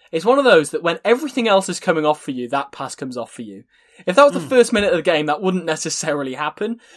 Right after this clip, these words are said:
Speaker 1: but it just feels like everything that Hernandez can t-, is touching is turning to gold. Like, it's
Speaker 2: Yeah,
Speaker 1: just
Speaker 2: yeah.
Speaker 1: one of those things that luck is just so far on his side that he can just do anything and it will result in a try. Uh, so Arambarou scores.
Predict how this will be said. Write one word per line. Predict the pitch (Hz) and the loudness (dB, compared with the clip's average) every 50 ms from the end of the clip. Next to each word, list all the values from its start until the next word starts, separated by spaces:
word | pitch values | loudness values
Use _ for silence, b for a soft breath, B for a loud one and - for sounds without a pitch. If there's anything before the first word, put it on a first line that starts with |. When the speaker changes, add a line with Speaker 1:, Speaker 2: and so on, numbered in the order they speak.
| B B | B B
Speaker 1:
but | - 180 | -2 -2
it | 180 | -2
just | 196 240 - | -2 -6 0
feels | - 240 226 196 | 2 2 2 2
like | 196 180 - _ - | 0 -2 -4 _ -2
everything | 185 190 185 - 196 196 185 - 180 165 165 | -2 -2 -2 -2 -6 -8 -4 -4 -4 -2 -2
that | 165 156 | -2 -4
Hernandez | 160 156 151 151 151 147 139 - | 0 0 0 0 0 -2 -4 -4
can | - 151 143 | -10 -10 -10
t-, | - - - | -6 -6 -6
is | 170 151 - | -6 -6 -6
touching | - 156 147 - - 131 | -4 -4 -6 -4 -6 -10
is | 123 120 | -8 -8
turning | - 143 135 127 123 123 | -8 -8 -6 -6 -8 -10
to | - | -10
gold. | 120 131 131 143 165 185 - b b b b b b b b | -6 -4 -2 0 0 -2 -4 b b b b b b b b
Like, | 151 147 147 143 143 | 2 4 4 4 2
it's | 135 131 131 170 160 | -2 -4 -4 -4 -4
Speaker 2:
Yeah, | 160 | 0
Speaker 1:
just | 196 208 214 202 | 0 0 0 0
Speaker 2:
yeah. | 196 190 | 2 2
Speaker 1:
one | 180 175 | 2 4
of | 170 | 4
those | 160 151 151 - | 2 0 0 0
things | 165 165 165 165 | 0 -2 -2 -2
that | 160 151 | -4 -4
luck | 156 160 165 160 160 - | 0 0 0 0 0 -4
is | 156 - | -10 -10
just | - 143 - - - | -8 -10 -10 -10 -10
so | - - - - 160 147 147 151 | -10 -10 -4 0 2 2 2 2
far | 147 - - 151 156 147 143 139 | -2 -2 -2 0 0 0 0 0
on | 139 135 | -2 -4
his | - 143 - | -4 -8 -6
side | - - 143 139 139 135 127 - | -2 0 0 0 0 -2 -4 -6
that | 135 | -12
he | 131 123 | -14 -12
can | 139 135 | -12 -8
just | 151 160 156 - | -8 -8 -4 -4
do | 156 143 131 | -4 -2 -2
anything | 131 135 143 139 - 147 135 127 | -4 -4 -6 -8 -8 -10 -10 -8
and | 123 | -10
it | 117 123 | -10 -10
will | 135 | -10
result | 131 123 127 123 117 | -10 -8 -8 -8 -8
in | 120 123 | -8 -10
a | 120 | -10
try. | - - 127 117 117 120 120 120 _ b b b b b b b b b | -10 -10 -10 -8 -8 -8 -8 -10 _ b b b b b b b b b
Uh, | 127 127 127 | -6 -6 -4
so | - - 160 156 | 0 2 4 4
Arambarou | 160 180 190 202 220 220 220 226 208 | 6 6 6 4 4 0 0 0 -2
scores. | - - 254 262 269 247 165 131 - - | -2 2 4 6 6 6 4 2 -2 -12